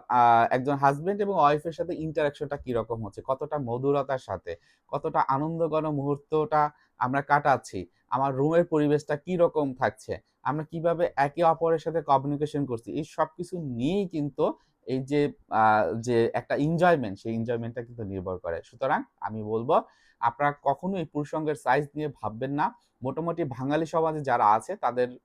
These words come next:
তিন ইঞ্চির উপরে এটা থাকে, আ, যখন স্টিমুলেটেড হয়।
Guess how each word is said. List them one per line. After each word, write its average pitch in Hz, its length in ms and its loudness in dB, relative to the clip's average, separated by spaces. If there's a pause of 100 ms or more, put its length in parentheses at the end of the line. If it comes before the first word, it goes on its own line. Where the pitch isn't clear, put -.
(140)
তিন 170 180 -4
ইঞ্চির 175 340 -2
উপরে 135 420 0 (320)
এটা 120 240 -6
থাকে, 143 420 2 (340)
আ, 107 200 0
যখন 123 300 -2
স্টিমুলেটেড 123 640 -2
হয়। 165 200 4